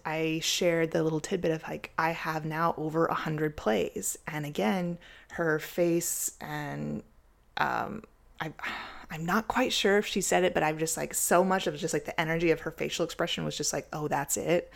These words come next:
Just a hundred plays?" And I said, "But you know what? I, you know what I do have is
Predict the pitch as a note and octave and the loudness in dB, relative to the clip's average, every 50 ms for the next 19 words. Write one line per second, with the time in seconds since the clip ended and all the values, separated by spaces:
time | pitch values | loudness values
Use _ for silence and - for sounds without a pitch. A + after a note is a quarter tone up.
0 | - - - - - - - - D#3+ D3 - - D3+ - - E3 D3+ D3 F3 D3+ | -20 -20 -20 -20 -20 -6 0 2 2 2 2 0 -2 -2 0 -2 -2 0 -2 -4
1 | D3 - - - - - - D#3+ F#3 G#3+ - - - - - - - - - - | -6 -6 -8 -8 -6 -4 -2 -2 -4 -4 -6 -10 -14 -18 -20 -20 -20 -20 -20 -20
2 | - - - - - - - - - - F3 E3+ E3+ F3 E3+ E3 E3+ E3+ E3 - | -20 -20 -20 -20 -20 -20 -20 -12 -8 -4 -2 0 0 0 2 0 0 0 -2 -4
3 | - - - - E3+ E3+ E3+ F3 F3 F3 F3 - - - E3 D#3+ D#3+ D#3+ D#3+ D#3 | -8 -10 -8 -6 -4 -2 0 2 2 0 0 -4 -6 -6 -4 -2 -2 -2 -2 -2
4 | E3 F3 F3 - - G3 G3 G#3 A3 G#3 F#3+ F3+ F3 F3 E3 - - - D#3+ D#3 | -4 -6 -4 0 2 4 6 6 6 8 8 8 8 8 6 4 0 -2 0 2
5 | E3 E3 E3 E3 E3 E3 E3 - - - - - - - - - - - - _ | 6 8 8 8 6 4 0 -4 -10 -20 -20 -20 -20 -20 -20 -20 -20 -20 -20 _
6 | - - G3 F#3+ G3+ G3 F#3 E3 D#3+ D3+ C#3+ E3+ F3 F#3+ G3 G3 G3 G3 G3 G3+ | -2 2 2 4 6 6 6 6 4 4 4 4 6 6 4 4 0 0 0 0
7 | G3 - - - - | 0 0 -2 -4 -4